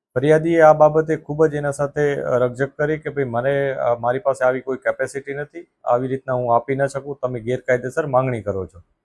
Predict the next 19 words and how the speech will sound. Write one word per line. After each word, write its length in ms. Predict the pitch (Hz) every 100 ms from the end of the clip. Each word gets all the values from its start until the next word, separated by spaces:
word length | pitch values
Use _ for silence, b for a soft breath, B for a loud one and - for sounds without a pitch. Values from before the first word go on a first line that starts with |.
| _ _ _ _ _
ત્યારબાદ 420 | 139 143 151 160 151
એણે 260 | 151 151
એને 180 | 147 147
ધમકી 400 | 113 117 135 151
આપી 220 | 151 151
હતી 240 | 156 160 165
કે, 280 | _ _
"હું 520 | 127 127 139 135 - -
તારી 240 | 127 131 135
તમામ, 420 | 131 135 139 131
અ, 440 | 135 127 123 117 110 _
ધંધો 240 | 113 123 127
બંધ 260 | 117 131
કરાવી 240 | 135 139 139
દઈશ." 220 | 139 151 _ _ _ _ _ _
ત્યારબાદ 360 | 139 143 156 151
અર-, 180 | 139 147
અ, 220 | 143 131
જે 220 | 127 147